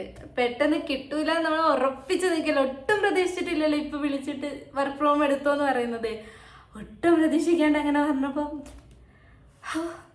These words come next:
ഭയങ്കര സന്തോഷം. അങ്ങനെ പെട്ടെന്ന് കേട്ടപ്പോ ഞാൻ ഭയങ്കര സർപ്രൈസ് ആയിപ്പോയി. ഞാൻ അമ്മ-, ഞാൻ അമ്മേനോടും ചേച്ചിനോടൊന്നും പറഞ്ഞില്ല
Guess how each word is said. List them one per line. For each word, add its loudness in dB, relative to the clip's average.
ഭയങ്കര -2
സന്തോഷം. -6
അങ്ങനെ -4
പെട്ടെന്ന് 2
കേട്ടപ്പോ -2
ഞാൻ 2
ഭയങ്കര -2
സർപ്രൈസ് -6
ആയിപ്പോയി. -10
ഞാൻ 2
അമ്മ-, 0
ഞാൻ 0
അമ്മേനോടും 4
ചേച്ചിനോടൊന്നും 2
പറഞ്ഞില്ല -2